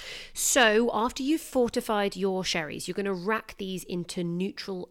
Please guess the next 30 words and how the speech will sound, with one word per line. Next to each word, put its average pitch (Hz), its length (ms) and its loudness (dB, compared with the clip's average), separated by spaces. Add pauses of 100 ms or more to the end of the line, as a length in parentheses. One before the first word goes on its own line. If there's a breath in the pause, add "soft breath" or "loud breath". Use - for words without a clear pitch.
oak 175 340 -2
barrels, 180 480 -2
which - 380 -2
they 185 180 2
call 175 560 0
butts, - 680 -4 (180)
B 196 180 2
U 180 340 0
T 202 280 -4
T 196 560 -6
S, - 460 -4 (420 loud breath)
and 254 300 2
they 247 180 0
are 277 60 -2
gonna 302 200 -2
go 233 220 0
into 208 640 0
what 190 300 -4
we 214 100 -2
call 190 420 -4
the 190 320 -4
sobre 214 680 0 (120)
tablas 185 800 -2 (140)
stage. - 800 -6 (160 loud breath)
So - 520 2 (380 soft breath)
what 226 400 -4
is 170 540 -6 (260 soft breath)
a 196 120 0
sobre 196 600 2
tabla? 165 520 2